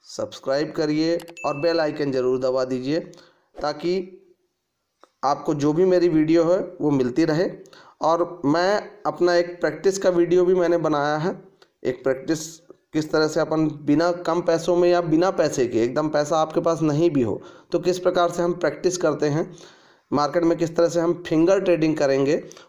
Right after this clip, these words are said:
उसका भी मैंने वीडियो बनाया हुआ है, वो आई बटन में ऊपर आपको मिल जाएगा। और अगर आपके पास Zerodha का अकाउंट नहीं है, तो Zerodha का अकाउंट नहीं है तो आप प्लीज़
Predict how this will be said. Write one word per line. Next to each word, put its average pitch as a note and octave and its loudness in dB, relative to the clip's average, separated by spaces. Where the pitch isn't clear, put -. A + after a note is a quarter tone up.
उसका F3 0
भी F#3+ 4
मैंने E3+ 2
वीडियो D3+ 2
बनाया C3 0
हुआ C3+ 2
है, G3 0
वो F3+ 2
आई D3 2
बटन D3+ 0
में D#3 2
ऊपर D3 0
आपको C#3+ 0
मिल C3 2
जाएगा। C#3+ 2
और F#3+ 2
अगर F#3+ 2
आपके F#3 -2
पास F3 2
Zerodha C#3+ 0
का D3+ 2
अकाउंट C3+ -2
नहीं B2+ 0
है, G#2+ -8
तो D#3+ 0
Zerodha D#3 0
का E3 0
अकाउंट C#3+ 0
नहीं C3+ 0
है F3 0
तो A#2 -4
आप D#3+ -4
प्लीज़ F#3 0